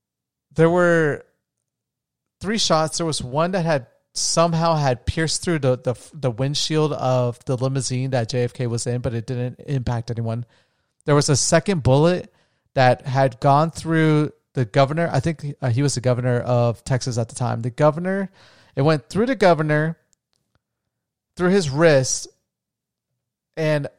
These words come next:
actually the movie J F K with, um, Kevin Costner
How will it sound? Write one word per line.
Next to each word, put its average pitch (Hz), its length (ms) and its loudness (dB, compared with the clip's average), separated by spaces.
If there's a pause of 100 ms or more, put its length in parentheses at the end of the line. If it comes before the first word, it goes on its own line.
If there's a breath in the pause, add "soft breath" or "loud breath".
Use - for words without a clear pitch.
(280)
actually 190 400 0
the 165 220 -2
movie 196 320 0
J 147 340 2
F - 140 -2
K 123 560 2 (440)
with, 135 240 2
um, 113 720 0
Kevin 151 240 2
Costner 120 720 2